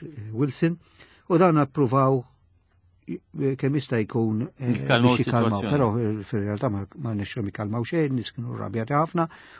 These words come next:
Speaker 1: u anki, eh, weġġawhom ħafif
Speaker 2: Lil daw
Speaker 1: l-itnejn
Speaker 2: it-tnejn.
Speaker 1: li kienu, għal li għamlu,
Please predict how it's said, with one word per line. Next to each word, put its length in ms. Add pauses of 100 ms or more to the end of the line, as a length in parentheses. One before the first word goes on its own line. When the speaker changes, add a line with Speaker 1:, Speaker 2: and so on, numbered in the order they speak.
(120)
Speaker 1:
u 140
anki, 400 (260)
eh, 240 (600)
weġġawhom 640
ħafif 500 (340)
Speaker 2:
Lil 200
daw 120
Speaker 1:
l-itnejn 80
Speaker 2:
it-tnejn. 280
Speaker 1:
li 80
kienu, 300
għal 160
li 140
għamlu, 320